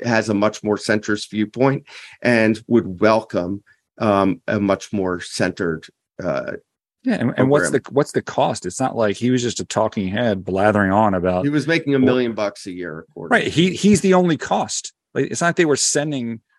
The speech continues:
Speaker 2: you know, actual journalists out to find truth in any stories that I
Speaker 1: Yeah,
Speaker 2: could
Speaker 1: this
Speaker 2: tell.
Speaker 1: ain't, this ain't no Batgirl.
Speaker 2: <laughs> Exactly. <laughs> So what? So I agree with Brand on this one. It's, I don't think it's, this is a thinning.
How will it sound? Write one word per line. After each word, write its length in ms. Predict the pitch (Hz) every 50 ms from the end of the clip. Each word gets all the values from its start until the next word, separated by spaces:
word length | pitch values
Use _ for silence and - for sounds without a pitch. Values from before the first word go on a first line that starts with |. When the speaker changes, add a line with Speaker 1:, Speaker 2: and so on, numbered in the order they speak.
| _ _ _ _ _ _ _
Speaker 2:
you 120 | - 131 135
know, 140 | 120 107 - 123
actual 400 | 131 131 127 - - 139 123 113
journalists 560 | 98 - 117 110 127 143 135 110 104 - -
out 180 | 110 104 107
to 80 | - 110
find 300 | - - 120 107 101 92
truth 480 | - - - - 139 120 110 - - -
in 140 | - 110 110 -
any 220 | 113 117 107 90
stories 540 | - - - 107 117 135 107 92 95 95 -
that 100 | 98 92
I 80 | 92
Speaker 1:
Yeah, 80 | 117 151
Speaker 2:
could 100 | 131 -
Speaker 1:
this 180 | 131 151 180 180
Speaker 2:
tell. 40 | 196
Speaker 1:
ain't, 240 | 180 156 131 - - _ -
this 180 | 165 175 170 196
ain't 180 | 170 151 -
no 140 | 151 135 120
Batgirl. 680 | 95 98 98 117 123 139 123 _ - 65 64 - - _ _ _ _ _ _ _ _ _ _ _ _ _ _ _ _ _ _ _ _ _ _ _ _ _ _ _ _ _ _
Speaker 2:
<laughs> 180 | 139 170 - -
Exactly. 880 | 175 151 - - - - 160 - - - - - - - - - - - - - - -
<laughs> 80 | 185 156 135 - - 226 - 120 - - _ - 127 - - - _ _ _ - - - - _ _
So 160 | - - 143 135
what? 240 | 131 135 - 120 113
So 120 | - 135
I 80 | 131 143
agree 220 | 143 127 135 139
with 80 | 127 92
Brand 240 | - 123 123 120 113
on 80 | 101 95
this 200 | 92 87 - -
one. 120 | 90 90
It's, 120 | 90 - -
I 80 | - 107
don't 140 | 113 110 104
think 120 | 107 98
it's, 140 | 98 - -
this 160 | 101 90 -
is 120 | 104 92
a 60 | 92 90
thinning. 560 | - - - 123 110 101 92 87 90 90